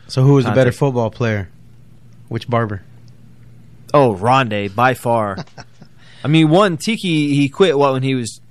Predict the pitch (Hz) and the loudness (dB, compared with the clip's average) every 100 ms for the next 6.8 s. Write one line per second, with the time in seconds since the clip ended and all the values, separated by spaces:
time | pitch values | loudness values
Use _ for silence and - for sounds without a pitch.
0 | - - - - 160 156 151 131 151 147 | -20 -20 -14 -8 -6 -4 -6 -2 -2 0
1 | 151 139 143 151 165 110 104 120 104 107 | 0 0 2 0 -2 -6 -6 -6 -6 -8
2 | 104 101 101 101 101 101 101 - - - | -8 -10 -12 -12 -12 -14 -16 -20 -20 -20
3 | - - - - - - 165 254 254 254 | -20 -20 -20 -20 -18 -4 0 4 4 2
4 | 254 226 240 220 156 208 208 226 208 170 | 0 0 0 0 2 2 2 2 2 0
5 | 170 160 170 170 180 160 165 151 175 165 | -2 -2 0 0 0 -2 -4 -2 2 4
6 | 160 156 123 139 131 127 120 | 4 2 2 2 4 2 0